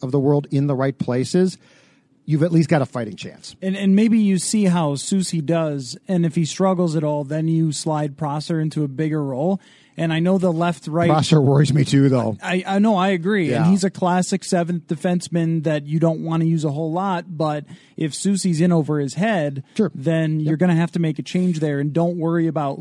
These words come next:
Speaker 2: who's left-handed, who's right-handed. Just go out there and play the best guy that you could possibly play. And I've always thought that that varies from guy to guy.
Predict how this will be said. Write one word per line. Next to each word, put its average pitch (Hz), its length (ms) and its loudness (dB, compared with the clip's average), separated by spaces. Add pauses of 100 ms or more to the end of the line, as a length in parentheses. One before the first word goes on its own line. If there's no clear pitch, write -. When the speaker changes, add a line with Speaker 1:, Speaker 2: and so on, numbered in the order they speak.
Speaker 2:
who's 156 240 -4
left-handed, 156 500 -4
who's 151 220 -2
right-handed. 143 640 -4
Just 151 320 -8 (160)
go 165 180 -2
out 147 160 -6
there 151 140 -4
and 139 100 -8
play 156 200 -2
the 143 100 -4
best 147 240 -6
guy 147 180 -6
that 143 240 -8
you 139 60 -8
could 147 120 -4
possibly 147 440 -4
play. 185 420 0 (380)
And 202 100 -2
I've 214 140 0
always 208 240 2
thought 180 340 -2
that 160 300 -2 (180)
that 170 220 -4
varies 165 400 2
from 156 180 -2
guy 156 200 -2
to 151 100 -4
guy. 156 400 -4